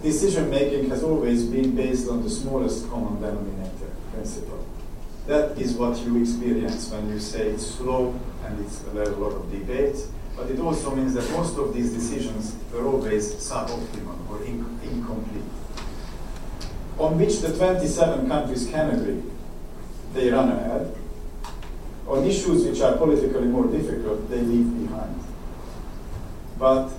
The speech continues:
this means that the solutions they find are technically very often suboptimal. This is what happened to the Eurozone. They have created a monetary union without a fiscal union. It was easy to see why a, a common currency would be good for growing the economy and growing,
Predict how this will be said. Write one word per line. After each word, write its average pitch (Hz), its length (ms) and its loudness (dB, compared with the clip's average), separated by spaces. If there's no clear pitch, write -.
this 180 220 4
means 131 320 0
that 131 320 2
the 123 60 -4
solutions - 560 0
they 110 160 -2
find 123 440 -2
are - 180 -4
technically 107 520 -2
very 104 240 -2
often - 220 -4
suboptimal. - 680 -6
This 170 160 -2
is - 140 -2
what - 180 -4
happened - 320 -6
to - 80 -6
the 104 800 -6
Eurozone. - 420 -4
They 120 60 -6
have 131 200 0
created 151 380 2
a 120 80 0
monetary 131 440 2
union - 480 0
without - 360 0
a - 60 -6
fiscal - 340 -4
union. 95 440 -6
It - 40 -8
was - 160 0
easy 165 240 4
to - 100 2
see 127 240 0
why 120 460 4
a, 123 300 -6
a - 160 -6
common 123 340 6
currency 120 480 2
would 113 200 -2
be 110 100 -2
good 120 240 2
for 107 220 -2
growing 110 440 0
the 117 160 2
economy 117 380 -2
and 95 120 -6
growing, 107 280 -2